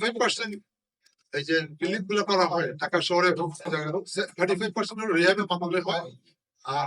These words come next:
সিক্সটি ফাইভ এর মতো হলো ব্যক্তি পর্যায়ে হয়। তো আমার বক্তব্য এটাই যে চলুন আমরা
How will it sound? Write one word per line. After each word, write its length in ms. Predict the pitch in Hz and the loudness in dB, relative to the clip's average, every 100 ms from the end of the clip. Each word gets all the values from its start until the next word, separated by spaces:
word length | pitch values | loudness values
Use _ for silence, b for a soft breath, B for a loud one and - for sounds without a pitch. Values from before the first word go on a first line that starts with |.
| 139 | -2
সিক্সটি 260 | 190 180 190 | -2 0 0
ফাইভ 120 | 190 208 | 0 2
এর 60 | 214 | 0
মতো 120 | 208 208 | -2 -2
হলো 100 | 196 | 0
ব্যক্তি 200 | 190 185 185 | 0 0 0
পর্যায়ে 320 | 180 160 143 | 0 0 -4
হয়। 160 | 143 127 _ _ _ _ _ _ _ _ _ | -6 -18 _ _ _ _ _ _ _ _ _
তো 60 | - 156 | 0 2
আমার 180 | 165 202 190 | 6 4 4
বক্তব্য 260 | 196 202 185 | -2 0 0
এটাই 220 | 180 170 262 120 - | 2 -2 -4 -14 -10
যে 100 | 151 - | -8 -2
চলুন 200 | 185 220 - | -2 -2 -6
আমরা 160 | - | -2